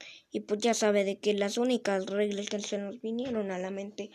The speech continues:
fueron esas... Entonces, pues, intentamos ver qué otra regla, pero no, entonces decidimos de que sí, sí, sí, sí.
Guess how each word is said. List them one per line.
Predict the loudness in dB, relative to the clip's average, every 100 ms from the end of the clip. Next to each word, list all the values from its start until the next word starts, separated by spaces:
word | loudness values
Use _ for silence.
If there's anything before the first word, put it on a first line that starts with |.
| -20 -20 _ -6
fueron | 4 4 4 0
esas... | -2 -2 -2 -2 -6 -10 -14 -20 -20 -20 -20 _ -20 -8 0
Entonces, | 0 2 2 2 0 -2
pues, | -2 -4 -4 -8 -20 _ -20 _ _ -20 -20 _ _ _ -8
intentamos | -4 -2 0 0 0 0 -2
ver | 0 0 -2 -4
qué |
otra | -2 0 0 0
regla, | -2 -2 -2 -4 -4
pero | -2 -2 -2
no, | -4 -4
entonces | -6 -4 -4 -4 -6 -8 -20 _ _ -20 _ -16
decidimos | -10 -2 2 4 2 0
de | -4
que | -4
sí, | -2 -2 -2
sí, | -2
sí, | -2 -4
sí. | 0 2 2